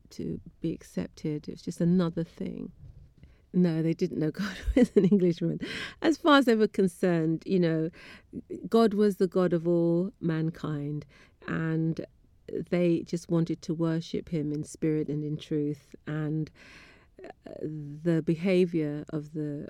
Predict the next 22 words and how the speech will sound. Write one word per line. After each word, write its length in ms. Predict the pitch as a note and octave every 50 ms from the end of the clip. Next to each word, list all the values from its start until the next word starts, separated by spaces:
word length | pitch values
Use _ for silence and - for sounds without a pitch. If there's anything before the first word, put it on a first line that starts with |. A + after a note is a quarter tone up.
| - -
of 240 | E3 D3 D3+ - -
the 320 | D#3 D3 C#3+ C#3+ C#3 -
churches 800 | - - - - G3+ F3+ E3+ D#3+ - - - - D#3+ D3 - -
in 120 | D3 C#3+
this 120 | C#3+ C#3+ -
country 560 | - - F3 D#3 D3 - - - C#3+ C#3+ D3
was 240 | D#3 D3+ D3 D3 -
just 420 | - - - D#3 D3+ D3+ - _
disgraceful. 880 | - C#3+ C3+ - - - D#3 D3+ D3+ D3+ - - - D#3 D3 D3 D#3 E3+ - - - - - - - - _ - -
Um, 540 | D#3+ D#3 D3+ D3+ D3 D3+ D3+ D3+ D3+ D#3+ - _ _ _ _ _ _ _
so 480 | - - - F#3 E3+ E3 D#3+ D#3 D#3 - _ _ _ _ -
if 340 | - F3+ F3+ E3+ - - -
the 80 | - F3
churches 460 | - - F3+ E3+ - - - F3 F3
wanted 320 | E3+ E3 D#3+ E3 E3+ -
to 100 | - D3+
feel 360 | - _ - - D#3+ D#3 D3+
that 240 | D3+ D#3 D3+ D3 - - _ -
God 220 | - - D3+ D3+ -
was 160 | D#3 D3+ -
an 80 | D3+ C#3
Englishman, 760 | D3 D#3 D3+ D#3 D3+ D#3 - - D#3 D3+ D3+ D3+ D3+ D#3